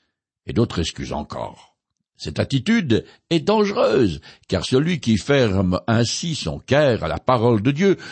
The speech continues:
court le risque d'être frappé d'aveuglement spirituel. Et alors, il croira vraiment n'importe quoi.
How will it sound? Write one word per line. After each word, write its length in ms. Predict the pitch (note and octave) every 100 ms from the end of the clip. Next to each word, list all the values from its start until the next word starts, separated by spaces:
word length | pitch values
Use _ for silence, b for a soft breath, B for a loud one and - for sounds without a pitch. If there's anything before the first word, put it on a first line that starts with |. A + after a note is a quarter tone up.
| B B
court 220 | B3 G#3
le 100 | F3
risque 440 | G3+ G#3+ F#3 - D3+ -
d'être 260 | F2+ A2 -
frappé 640 | - - - B2 - F#2+
d'aveuglement 720 | F#2+ C3 A2 E2+ F2 G2+ A2+
spirituel. 800 | G2+ - D#2+ C2 A#1+ B1 G#1+ G1+ - _ -
Et 100 | A2
alors, 400 | D#3 F#3+ A2+ - _ b b b b b
il 180 | A3 F3
croira 640 | A2 A2 F#2+ B2+ C3 C3
vraiment 720 | E2 E2+ F2+ F2 F#2 A#2+ A2+
n'importe 640 | F2+ D#2 D2+ - D#2 - G2
quoi. 360 | D#3+ G#2 -